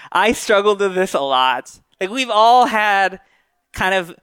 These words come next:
this symbol of a violent God in our heads. We've all had a symbol of a bloodthirsty God. We, we, we've all seen that, but, but the slain lamb asks this question. It's an important question.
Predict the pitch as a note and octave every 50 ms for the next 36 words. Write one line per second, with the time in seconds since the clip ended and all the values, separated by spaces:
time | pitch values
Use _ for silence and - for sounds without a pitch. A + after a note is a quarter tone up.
0 | _ _ _ _ E3 E3 F#3+ F3 - - - A3+ G#3+ A3 A3 G3 G3+ G3+ G3 F3+
1 | E3 D#3+ D#3 C#3+ C#3 D3+ D#3 E3 E3+ F3+ F3 F3 E3 E3 - - D#3 C#3+ D3 D3+
2 | D3 D3+ D#3 D3+ D3 C#3+ C#3 C3 - B2+ B2 B2 B2+ - D#3+ E3+ F3 F#3 G3 G#3
3 | A3 A3 A3 G3+ F#3 F#3 F#3 F#3 F3+ E3+ - - G#3 G3 G3+ G3 F#3 F3+ E3 D3+
4 | D#3 D3+ - D3+ D#3 F3 F3 F#3+ F#3 F3 - - F3+ F3+ F3+ - - - D#3+ D3+
5 | - - A#2 A#2 A#2 A#2 A#2 A#2+ - _ _ _ _ _ _ _ - G#3 G#3+ F#3
6 | F#3+ A3 G#3 F#3 G3 G#3 G3 G3+ A3 B3 C4 B3 - - - - A3 G3+ G#3 G3+
7 | F3+ D#3+ C#3+ C#3+ C3+ - - E3+ E3 - - _ _ _ _ _ _ _ _ _
8 | _ _ _ _ _ _ _ _ _ _ _ _ _ _ _ _ _ _ _ _
9 | _ _ _ - G#3 - A3+ G#3 - - - B3 B3+ D4 E4 F4+ D#4 B3+ B3 B3
10 | A#3+ A#3 A3+ E3+ F3+ F#3 F#3+ G3 - - - - E3+ D#3 - - - - E3+ D3
11 | - - - - C3 C3 C#3 - - E3+ E3+ F3+ F3 _ - G#3 A3 G#3 F#3 -
12 | _ E3+ D#3 - - - - - C#3 C3 C#3+